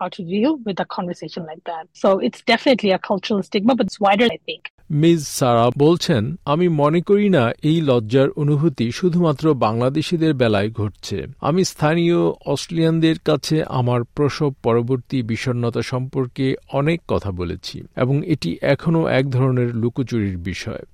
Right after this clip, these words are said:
Speaker 2: আমি বলতে চাচ্ছি, লোকেরা কিভাবে এটি নিয়ে প্রতিক্রিয়া জানাবে তা জানে না। এটি আসলে কৌতূহল জাগায়। আপনি জানেন, আমি একটি বিশাল কোম্পানিতে কাজ করি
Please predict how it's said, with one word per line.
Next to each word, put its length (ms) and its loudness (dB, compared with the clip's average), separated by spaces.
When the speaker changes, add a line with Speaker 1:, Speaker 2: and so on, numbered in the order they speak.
Speaker 2:
আমি 220 -2
বলতে 360 -2
চাচ্ছি, 540 0
লোকেরা 480 2
কিভাবে 500 2
এটি 340 0
নিয়ে 220 0
প্রতিক্রিয়া 720 0
জানাবে 560 2
তা 300 2
জানে 300 0
না। 220 -8
এটি 300 2
আসলে 340 0
কৌতূহল 560 2
জাগায়। 420 2
আপনি 300 -2
জানেন, 520 0
আমি 300 0
একটি 260 -2
বিশাল 500 0
কোম্পানিতে 720 -2
কাজ 340 0
করি 340 0